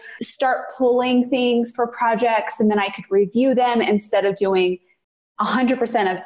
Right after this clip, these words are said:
everything. We were able to slowly start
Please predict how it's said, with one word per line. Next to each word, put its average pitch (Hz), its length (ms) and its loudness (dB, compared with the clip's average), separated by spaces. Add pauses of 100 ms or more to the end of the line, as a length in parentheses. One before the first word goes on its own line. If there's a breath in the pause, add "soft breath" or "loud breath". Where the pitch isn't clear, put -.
everything. 185 680 0 (340 loud breath)
We 214 340 2
were 190 200 0
able 202 280 0 (140)
to 185 300 2
slowly 202 1200 0
start - 440 -2